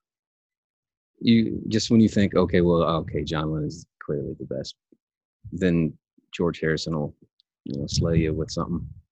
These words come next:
And then, well, then there's Paul. You know, they're just a magical band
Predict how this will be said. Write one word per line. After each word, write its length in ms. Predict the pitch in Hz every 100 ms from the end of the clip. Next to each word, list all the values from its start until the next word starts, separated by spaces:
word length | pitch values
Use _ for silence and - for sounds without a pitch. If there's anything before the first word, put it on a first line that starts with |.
| _ _ _ _
And 80 | 135 135
then, 140 | 127
well, 140 | 131 131
then 120 | 131
there's 220 | 131 117
Paul. 420 | - 120 95 80
You 60 | 82
know, 120 | 90
they're 120 | 101
just 340 | 104 107 - _ _ - -
a 20 |
magical 800 | 95 92 95 95 95 95 90 - _ _ _ _ _ _ - _ _ _ _ _ _ _ _ -
band 500 | 82 90 95 65